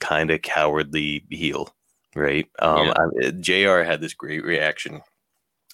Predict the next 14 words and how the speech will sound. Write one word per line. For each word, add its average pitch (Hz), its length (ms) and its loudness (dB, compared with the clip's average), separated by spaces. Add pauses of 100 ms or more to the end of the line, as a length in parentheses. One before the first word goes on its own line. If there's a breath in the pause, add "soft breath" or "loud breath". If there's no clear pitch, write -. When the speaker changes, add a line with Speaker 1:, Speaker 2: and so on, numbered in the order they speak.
Speaker 1:
whenever 85 240 2
he 80 140 -2
got 80 180 4
into 80 140 2
the 76 100 0
ring 80 240 2
and 76 200 -4
flexed - 460 0
and 78 80 0
his 78 140 -6
traps 82 480 0
were, 85 100 0
like, 78 160 0
enormous. 82 500 0